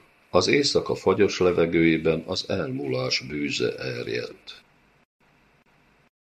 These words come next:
Kettő. Mindvégig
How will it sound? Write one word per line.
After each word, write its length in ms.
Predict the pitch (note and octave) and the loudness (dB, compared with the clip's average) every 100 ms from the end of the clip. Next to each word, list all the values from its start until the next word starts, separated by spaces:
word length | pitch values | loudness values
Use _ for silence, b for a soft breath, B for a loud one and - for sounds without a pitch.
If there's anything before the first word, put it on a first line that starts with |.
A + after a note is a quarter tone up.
| _ _ _ _ _ _ _ _ _ _ _ _ _ | _ _ _ _ _ _ _ _ _ _ _ _ _
Kettő. 600 | G#2+ F#2+ - - E2 E2 - _ _ _ _ _ - | 6 6 4 -2 -2 -2 -6 _ _ _ _ _ -2
Mindvégig 800 | G#2+ G#2 D2 D#2+ D#2 G#2+ G#2+ | 2 2 2 0 2 -2 -2